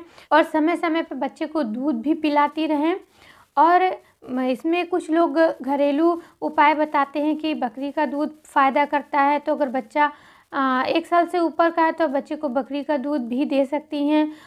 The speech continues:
और आयुर्वेद में पपीते की पत्तियों का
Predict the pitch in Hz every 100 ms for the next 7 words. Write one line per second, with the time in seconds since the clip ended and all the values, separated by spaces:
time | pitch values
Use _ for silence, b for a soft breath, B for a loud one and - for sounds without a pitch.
0 | B - 277 285 277 285 285 - _ _
1 | _ 285 262 - 330 302 330 311 320 339
2 | - 269 - _ _ 294 302 294 320 320
3 | 330 330 269 - 302 320 320 320